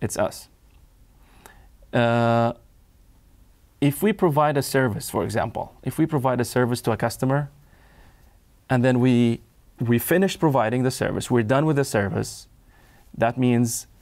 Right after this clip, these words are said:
it's officially becoming, um, a revenue, and that's an, another account that we'll talk about soon. So because that, um, that service was provided and it's done,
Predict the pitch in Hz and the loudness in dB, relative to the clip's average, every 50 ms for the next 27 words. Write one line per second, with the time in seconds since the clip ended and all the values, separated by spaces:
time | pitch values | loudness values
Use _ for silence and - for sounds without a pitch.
0 | - - - - 131 - - - 143 120 - - 160 - - 175 160 160 156 151 | -20 -10 -4 -4 -4 -4 -2 -4 -4 -2 -2 -2 -2 0 2 2 4 4 4 2
1 | 135 113 123 120 - 143 131 127 123 123 120 120 120 117 - - - _ - - | 2 2 0 0 0 0 2 2 2 2 2 0 0 -2 -6 -14 -20 _ -20 -20
2 | - - - - - - - 117 110 107 107 107 104 104 104 104 104 - - - | -20 -20 -20 -20 -10 -6 -2 0 0 2 2 0 0 0 -2 -4 -6 -10 -18 -20
3 | - - - - - - 110 110 120 117 117 135 135 143 151 160 - 113 107 120 | -20 -20 -20 -8 -4 -2 0 0 0 0 0 0 2 2 2 2 0 0 0 0
4 | 120 - - 117 110 110 - 117 110 113 117 127 117 117 - 123 117 110 113 113 | 0 0 -2 -2 -2 -2 0 0 0 2 2 0 0 0 0 0 0 2 0 0
5 | 120 113 101 - 123 113 - - 113 113 107 107 107 - - - - - - - | 0 -2 0 0 0 -2 -2 -2 -2 -2 -2 -2 -4 -8 -16 -16 -12 -8 -2 0
6 | 113 113 123 147 160 - - - _ _ - _ - - - _ _ - _ _ | 0 2 2 0 -2 -4 -10 -20 _ _ -20 _ -20 -20 -20 _ _ -20 _ _
7 | - - - - - _ _ - _ - - - - _ _ - - - 147 139 | -20 -20 -20 -20 -20 _ _ -20 _ -20 -20 -20 -20 _ _ -6 -2 0 2 2
8 | 131 127 123 123 - - - - - _ _ _ _ _ - 113 101 123 - 160 | 2 2 0 0 -2 -6 -10 -18 -20 _ _ _ _ _ -4 -2 -2 0 2 2
9 | 156 156 135 143 139 - - 131 113 - 110 123 123 120 113 - - - - 135 | 0 2 2 0 0 0 -2 -4 -4 -2 0 2 2 2 0 -4 -10 -18 -18 -18
10 | - - - - 131 113 117 - - 113 107 104 - 117 101 117 113 110 110 107 | -16 -6 -2 0 0 0 0 -2 -2 -2 -2 -2 -2 -2 0 0 0 0 0 0
11 | 104 101 101 101 - - - 123 117 117 120 113 | 0 -2 -2 -2 -4 -2 0 0 0 0 0 -2